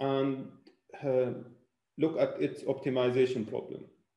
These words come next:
Do we get solution or not? And, uh, yeah, the solution is agent feasible if we get a solution there. Uh,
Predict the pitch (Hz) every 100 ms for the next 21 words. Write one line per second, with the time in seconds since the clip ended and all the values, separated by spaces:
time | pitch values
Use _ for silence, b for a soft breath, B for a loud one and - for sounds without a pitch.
0 | _ _ _ _ _ _ - 135 127 135
1 | - 127 135 170 - 180 - - - 120
2 | 147 208 - - _ _ _ _ _ _
3 | _ _ _ _ _ _ _ _ 127 123
4 | 123 123 123 - - - - - 120 117
5 | 120 120 - - _ _ _ _ _ _
6 | - 113 123 120 110 107 104 - - -
7 | _ _ _ _ _ _ _ _ _ -
8 | _ _ _ _ _ - 131 156 185 190
9 | 143 123 147 147 151 139 151 143 147 147
10 | 143 127 131 131 123 123 123 - B B
11 | B B - 120 107 113 110 104 101 98
12 | 95 - - _ _ - - 123 117 113